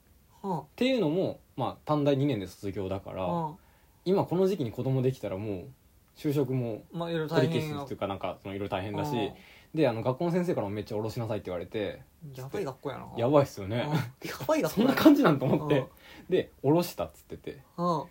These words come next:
Speaker 2: で、その、おろしたら供養しないといけないらしいんですね。
Speaker 1: え？
Speaker 2: なんか水子供養っつって。
Speaker 1: ま、マジで？
Speaker 2: マジで。
Speaker 1: まあ、その、お葬式的な。
Speaker 2: じゃないですけど、そういうなんか、
Speaker 1: うん。
Speaker 2: 中絶したら供養しなきゃいけないみたいな。それを知らなかっ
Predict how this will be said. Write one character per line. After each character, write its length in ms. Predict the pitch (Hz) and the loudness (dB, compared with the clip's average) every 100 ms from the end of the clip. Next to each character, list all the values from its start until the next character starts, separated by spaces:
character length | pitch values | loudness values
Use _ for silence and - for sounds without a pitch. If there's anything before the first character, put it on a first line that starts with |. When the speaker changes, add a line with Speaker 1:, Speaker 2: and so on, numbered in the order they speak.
| - _ | -18 _
Speaker 2:
で、 280 | 131 135 98 - _ _ _ _ _ _ _ | 0 0 0 -8 _ _ _ _ _ _ _
そ 80 | 156 | -2
の、 180 | 131 - _ | -2 -4 _
お 120 | 180 | -2
ろ 100 | 302 | -2
し 120 | - | -4
た 120 | - | -4
ら 240 | 101 98 - - _ | -2 -2 -4 -10 _
供 140 | - 277 | 2 6
養 160 | 202 | 6
し 140 | 135 123 | 4 0
な 80 | 117 | -4
い 60 | |
と 80 | 113 | -4
い 80 | 110 | -4
け 80 | 110 | -4
な 80 | |
い 60 | 107 | -4
ら 100 | 107 | -4
し 180 | - 110 | -6 -8
い 40 | |
ん 60 | 95 | -10
で 60 | - | -12
す 80 | |
ね。 180 | - 123 - _ _ _ _ _ _ _ | -18 -18 -20 _ _ _ _ _ _ _
Speaker 1:
え？ 80 | 208 | -6
Speaker 2:
な 120 | - | -4
ん 20 | |
か 60 | 101 | -2
水 200 | 127 143 | 0 0
子 140 | 151 | 0
供 160 | 143 143 | 0 0
養 160 | 117 101 | 0 -2
っ 40 | - _ - | -10 _ -20
つ 80 | - | -20
っ 40 | |
て。 260 | _ - - - - _ _ - | _ -14 -14 -20 -20 _ _ -4
Speaker 1:
ま、 180 | 202 220 | 0 6
マ 140 | 254 | 6
ジ 160 | 196 156 | 6 -2
で？ 180 | 104 - | -6 0
Speaker 2:
マ 180 | 151 175 | 6 6
ジ 120 | 123 | 6
で。 120 | 98 - _ _ _ _ _ _ - | -2 -6 _ _ _ _ _ _ 0
Speaker 1:
ま 120 | 190 | 2
あ、 40 | |
そ 120 | 180 180 | 2 0
の、 200 | 170 - | 0 -2
お 80 | 175 | 0
葬 240 | 208 214 | 6 6
式 380 | 196 - 214 - _ | 4 -2 -6 -6 _
的 20 | |
な。 40 | 139 | 0
Speaker 2:
じ 60 | |
ゃ 60 | 147 | 4
な 100 | 156 | 6
い 60 | 147 | 6
で 100 | 170 | 4
す 80 | |
け 60 | 156 | 8
ど、 160 | 165 135 | 8 6
そ 240 | 147 135 | 4 4
う 40 | |
い 200 | 135 131 | 4 2
う 20 | 127 | 0
な 140 | 117 | -2
ん 60 | 104 | -4
か、 440 | 98 92 165 160 | -2 0 0 -2
Speaker 1:
う 40 | |
ん。 20 | 127 | -4
Speaker 2:
中 120 | 127 | -4
絶 220 | 120 127 | -4 -6
し 20 | |
た 80 | 151 | -4
ら 60 | 104 | -4
供 180 | - | -4
養 80 | 113 | -6
し 60 | 98 | -6
な 100 | 92 | -8
き 60 | |
ゃ 40 | 92 | -8
い 40 | |
け 80 | 85 | -10
な 60 | 87 | -12
い 20 | |
み 80 | 82 | -14
た 60 | |
い 20 | |
な。 60 | - | -20
そ 140 | - 214 | -6 -4
れ 40 | |
を 20 | |
知 180 | 233 - | -2 2
ら 100 | 214 | 2
な 120 | 226 | 2
か 100 | |
っ 40 | 220 | -2